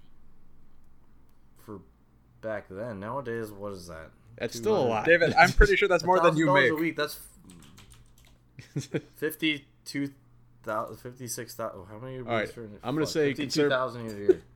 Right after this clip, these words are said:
Speaker 2: I'm gonna say conservatively, two hundred dollars, uh, for five days of work. It's a thousand dollars. Two weeks, that's two thousand dollars. Plus expenses,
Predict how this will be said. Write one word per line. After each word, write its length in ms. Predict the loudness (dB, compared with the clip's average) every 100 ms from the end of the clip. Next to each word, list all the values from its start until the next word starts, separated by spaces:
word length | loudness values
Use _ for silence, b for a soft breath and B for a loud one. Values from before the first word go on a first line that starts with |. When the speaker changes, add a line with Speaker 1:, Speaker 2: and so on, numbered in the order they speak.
| -10
Speaker 2:
I'm 60 | -6
gonna 80 |
say 280 | -2 -2 -2
conservatively, 680 | -2 -2 -2 -2 -2 -2 -4
two 160 | -2 -2
hundred 140 | 0
dollars, 580 | 0 0 0 -2 -8 -14 -8
uh, 280 | -4 -2 -2
for 120 | -4
five 240 | -2 -2
days 200 | 0 -2
of 80 | -2
work. 220 | -4 -6 -10 -20 -20 -20
It's 80 | -16
a 40 | -6
thousand 300 | -4 -2 -2
dollars. 460 | -2 -2 -6 -8 -20 -20 -20 -20 -14
Two 180 | -4 -2
weeks, 220 | -2 -2
that's 160 | -4 -4
two 160 | -6 -4
thousand 280 | -2 -2 -2
dollars. 500 | -2 -2 -4 -6 -14 -20 -20 -20 -20 -20 -20 -2
Plus 280 | 0 0 -2
expenses, 760 | -6 -4 -4 -2 -4 -4 -6